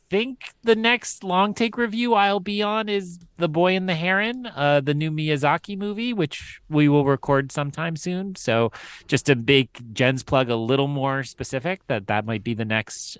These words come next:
episode I appear on, at least. Um, and then, uh, my other podcast project is called Through the Glass Columns, which is a show about the Wheel of Time books.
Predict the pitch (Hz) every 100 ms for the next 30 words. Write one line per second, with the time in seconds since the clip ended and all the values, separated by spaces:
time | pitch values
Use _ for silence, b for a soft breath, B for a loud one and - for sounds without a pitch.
0 | - 110 - 117 104 101 110 - 90 87
1 | 92 87 101 107 - - B B B B
2 | - 131 135 135 135 B B B B 139
3 | 151 151 156 160 160 160 151 156 151 151
4 | 170 170 156 156 151 160 143 - 139 143
5 | 143 113 127 131 - - 131 123 - 160
6 | 190 180 160 170 165 - 156 220 196 131
7 | 127 107 139 139 143 127 143 131 127 139
8 | - 147 156 151 135 139 135 135 123 143
9 | 156 147 - 147 190 117 95 76 -